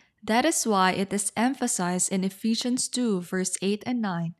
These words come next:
that it is by grace that we are saved through faith, and this is not from ourselves.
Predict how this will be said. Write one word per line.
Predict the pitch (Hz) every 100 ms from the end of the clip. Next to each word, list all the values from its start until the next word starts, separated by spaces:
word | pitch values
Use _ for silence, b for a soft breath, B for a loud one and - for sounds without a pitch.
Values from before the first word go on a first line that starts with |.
| _ _ _ -
that | 202
it | 202 240
is | 277
by | - 262 269
grace | - 269 254 180 -
that | 185 -
we | 185
are | 196
saved | - 185 180 185
through | - 208
faith, | - 214 180 - - _ _ _ _
and | 202 196
this | 208 220
is | 254 -
not | 214 214 -
from | 208 190
ourselves. | 185 185 185 - 185 175 - -